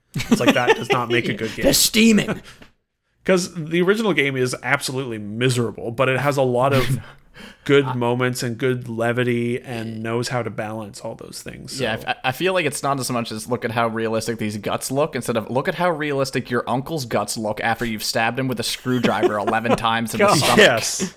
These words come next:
Speaker 3: Like,
Speaker 1: Yeah.
Speaker 3: that's kind of the scope of the dread that we can anticipate
Speaker 1: Yeah.
Speaker 3: with
Speaker 2: Yeah,
Speaker 3: this fucking
Speaker 2: yeah.
Speaker 3: game. Um,
Speaker 2: Mm-hmm.
Speaker 3: I got two questions, uh, real quick. Do you guys n-, uh, have any gaming intentions between now and the next,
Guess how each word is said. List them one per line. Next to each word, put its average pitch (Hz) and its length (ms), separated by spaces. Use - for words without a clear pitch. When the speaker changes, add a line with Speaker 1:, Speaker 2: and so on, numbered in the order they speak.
Speaker 3:
Like, 135 220
Speaker 1:
Yeah. 117 140
Speaker 3:
that's 127 560
kind 135 180
of 117 60
the - 80
scope 120 400
of 110 200
the 120 60
dread 113 420
that 110 320
we 117 120
can 107 140
anticipate 110 380
Speaker 1:
Yeah. 110 280
Speaker 3:
with 147 80
Speaker 2:
Yeah, 131 360
Speaker 3:
this 131 140
fucking 107 340
Speaker 2:
yeah. - 100
Speaker 3:
game. 104 500
Um, 131 720
Speaker 2:
Mm-hmm. 214 120
Speaker 3:
I 165 120
got - 380
two 165 280
questions, - 680
uh, 110 300
real 127 160
quick. 113 260
Do 127 120
you - 20
guys 120 300
n-, 123 340
uh, 110 240
have 127 160
any 127 480
gaming 123 300
intentions 110 800
between 113 300
now 110 300
and 110 320
the 110 160
next, - 580